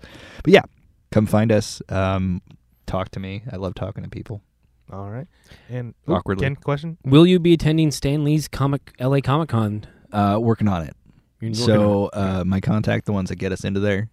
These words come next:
Speaker 3: Mm-hmm.
Speaker 1: they're seeing if they're going to have a board game room this year.
Speaker 3: Okay.
Speaker 1: And, uh, if they are, then I will be there.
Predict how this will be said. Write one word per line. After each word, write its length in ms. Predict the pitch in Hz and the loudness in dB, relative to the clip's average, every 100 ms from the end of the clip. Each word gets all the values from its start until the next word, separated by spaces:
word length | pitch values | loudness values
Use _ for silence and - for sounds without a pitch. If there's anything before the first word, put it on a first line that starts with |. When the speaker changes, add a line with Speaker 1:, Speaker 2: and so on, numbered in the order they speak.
| _ 120 | _ -6
Speaker 3:
Mm-hmm. 200 | 120 156 | -4 -2
Speaker 1:
they're 140 | 101 | -2
seeing 340 | - 104 98 98 | -4 -6 -4 -6
if 100 | - | -4
they're 160 | 98 | -6
going 320 | 98 95 95 | -4 -4 -4
to 300 | 95 - 98 | -6 -4 -4
have 160 | 95 95 | -2 -4
a 40 | |
board 220 | 95 98 95 | -4 -6 -6
game 200 | 95 98 | -8 -6
room 140 | 98 | -6
this 140 | 98 - | -8 -8
year. 200 | 98 107 - | -10 -12 0
Speaker 3:
Okay. 160 | 139 123 | 4 4
Speaker 1:
And, 240 | 95 92 90 | 2 -2 -6
uh, 300 | 87 87 87 | -8 -10 -14
if 180 | - 90 | -14 -14
they 160 | - 87 | -12 -8
are, 260 | 85 127 156 | -6 -4 -6
then 160 | 98 - | -8 -8
I 120 | 95 | -8
will 100 | 95 | -6
be 160 | 95 120 | -6 -8
there. 280 | - - | -8 -16